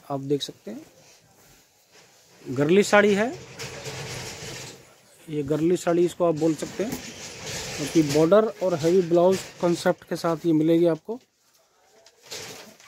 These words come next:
जैसा कि आप देख सक पा रहे हैं, इसमें पल्लू में दोनों तरफ आपको ये बूटा मिल जाएगा।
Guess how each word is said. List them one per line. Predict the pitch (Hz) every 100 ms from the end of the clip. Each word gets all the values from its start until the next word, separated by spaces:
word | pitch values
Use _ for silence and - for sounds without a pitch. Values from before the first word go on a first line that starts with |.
| - _ _ _ -
जैसा | 143 147 160
कि | 156
आप | 160
देख | 156 147 160
सक | - 160 _ -
पा | 151
रहे | 156
हैं, | 160
इसमें | 156 170 170 165 -
पल्लू | 170 175 190
में | 196
दोनों | 180 180 190
तरफ | 190 190
आपको | 180 170 - 185 202 208 - 165
ये | 165
बूटा | 160 165 180
मिल | 175 170
जाएगा। | 170 196